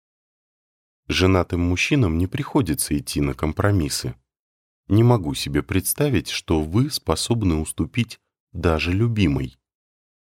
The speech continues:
Элис горько усмехнулся. «При чём здесь любовь? Полагаю, это ничтожный повод для женитьбы.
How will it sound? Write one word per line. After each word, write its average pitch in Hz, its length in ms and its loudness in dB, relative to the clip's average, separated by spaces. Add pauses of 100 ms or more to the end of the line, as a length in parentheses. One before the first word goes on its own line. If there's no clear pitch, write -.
(360)
Элис 127 380 4
горько 85 360 2
усмехнулся. 78 880 -2 (840)
«При 78 180 4
чём 104 240 4
здесь 131 280 -2
любовь? 127 440 2 (640)
Полагаю, 127 540 4
это 127 180 2
ничтожный 85 680 2
повод 123 460 0 (160)
для 87 280 0
женитьбы. 76 680 2